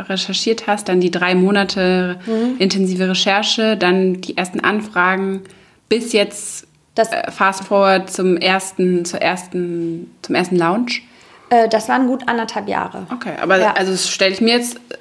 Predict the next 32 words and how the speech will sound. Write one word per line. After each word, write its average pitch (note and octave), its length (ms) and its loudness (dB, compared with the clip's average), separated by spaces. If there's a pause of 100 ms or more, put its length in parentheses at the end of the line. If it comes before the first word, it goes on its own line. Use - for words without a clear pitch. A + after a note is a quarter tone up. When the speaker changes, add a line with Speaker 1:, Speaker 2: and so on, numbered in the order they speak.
(120)
Speaker 1:
relativ G#3+ 460 0
kurz D#4+ 240 0
vor, D3 240 0
dafür, D#3+ 260 2
dass A#3 140 4
Speaker 2:
Mhm. C#4+ 60 4
Speaker 1:
man E3 100 4
irgendwie F#3 200 4
ein F3+ 60 4
komplett F3+ 420 -2
neues E3+ 560 2 (460)
Produkt G3+ 400 0
entwickelt F3 540 0
und F3 300 -6 (140)
Speaker 2:
Für - 220 0
mich C4 300 4
fühlte F#3+ 160 2
Speaker 1:
gar F#3 120 4
Speaker 2:
sich C#4 120 4
das C#4 160 2
Speaker 1:
niemand A#3 280 0
Speaker 2:
an, A3+ 140 2
also, G3+ 240 2 (120)
ähm, F#3 440 0
ich G3+ 160 -6
mein, G#3+ 160 2
Gott A3+ 180 2
sei B3 120 2
Dank, G#3+ 120 -8
jetzt G#3 240 0
hab G3 160 -4
ich F#3+ 160 -6